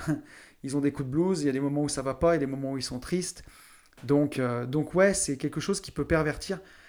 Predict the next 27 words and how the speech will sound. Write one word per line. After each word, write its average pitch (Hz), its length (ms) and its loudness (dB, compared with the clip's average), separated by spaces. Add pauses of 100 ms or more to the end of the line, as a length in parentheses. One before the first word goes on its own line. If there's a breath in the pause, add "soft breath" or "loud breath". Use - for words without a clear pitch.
(340 loud breath)
Et 147 80 0
tu 180 140 0
le 160 60 2
verras 160 200 4
quand 160 160 -4
on 139 60 -4
va 135 200 0
parler 147 260 0
du 143 100 -6
sujet 135 300 -4
du 127 120 -6
jour, 143 320 -4
euh, 113 40 -6 (480)
ça - 260 -8
va, 117 380 -4
c'est - 160 -8
quelque 139 240 -4
chose 170 180 -2
qui 135 100 -8
va 143 100 4
revenir. 120 420 -4 (960)
Et 165 80 4
j'ai 165 120 0
reçu 180 300 0
un 156 60 2
dernier 180 260 2
commentaire 147 480 -2